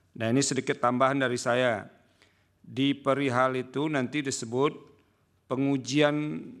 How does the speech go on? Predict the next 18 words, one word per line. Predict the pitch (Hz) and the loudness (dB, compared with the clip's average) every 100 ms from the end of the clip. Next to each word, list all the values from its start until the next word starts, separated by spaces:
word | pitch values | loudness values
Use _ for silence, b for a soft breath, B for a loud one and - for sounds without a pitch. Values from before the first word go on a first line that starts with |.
| - | -6
pasal | 135 123 - 123 | -2 0 0 0
berapa, | 117 120 123 104 95 - - _ _ | 2 0 0 -2 -2 -14 -20 _ _
ya? | - 113 147 156 - _ _ _ _ _ _ _ _ _ - | -6 -2 -2 -6 -20 _ _ _ _ _ _ _ _ _ -10
Undang-Undang | 123 123 113 123 123 135 139 | -4 0 0 0 2 2 2
Nomor | 131 120 113 110 | 0 -2 -2 -4
sembilan | 120 113 110 110 | -6 -2 -2 0
belas | 120 113 | -2 -2
Tahun | 107 107 | -6 -4
dua | 104 | -6
ribu | 101 | -8
sembilan | 101 - 107 101 | -8 -8 -8 -8
belas | 101 113 139 135 - - _ _ _ _ _ _ | -2 2 2 0 -10 -16 _ _ _ _ _ _
itu | 120 127 131 | -10 -6 -2
kan | 160 170 175 180 | 0 0 -2 -6
sudah | - 139 135 | -8 0 2
undang-undang | 135 139 139 131 | 2 2 2 0
perubahan | 139 135 160 151 | 0 4 4 4
ya, | 127 | 0